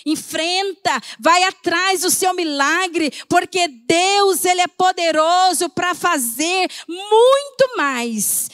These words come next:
do que nós clamamos e muito mais do que nós pedimos. Aqui nossa igreja é uma atmosfera de glória. Vidas que lares estava destruído, Deus restaurou.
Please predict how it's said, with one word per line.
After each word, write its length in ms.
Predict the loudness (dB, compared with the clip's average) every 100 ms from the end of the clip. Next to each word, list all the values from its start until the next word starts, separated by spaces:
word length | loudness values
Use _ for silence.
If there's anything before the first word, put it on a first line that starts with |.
| -10
do 140 | -6 -4
que 160 | -4
nós 380 | -2 -2 -2 -4
clamamos 840 | -6 -4 -2 -2 -4 -4 -4 -6 -8 -10 -4
e 100 | -2
muito 320 | -2 -4 -6
mais 380 | -4 -4 -4 -4
do 80 |
que 60 | -4
nós 320 | -6 -6 -10
pedimos. 840 | -10 -10 -8 -8 -10 -12 -12 -12 -16 _ -10
Aqui 200 | -6 -4
nossa 280 | -2 -2 -4
igreja 400 | -4 -4 -4 -2
é 20 |
uma 140 | -4 -4
atmosfera 640 | -6 -4 -4 -4 -6 -6
de 100 | -8
glória. 800 | -10 -10 -8 -6 -8 -10 -14 -18 _ _ _ -20 -20 -8
Vidas 480 | -4 -2 -2 -4
que 280 | -4 -6 -6 -6
lares 500 | -4 -2 -2 -2 -4
estava 320 | -2 -2 -2
destruído, 420 | -4 -4 -4 -4
Deus 280 | -4 -4 -4
restaurou. 680 | -8 -8 -8 -8 -8 -12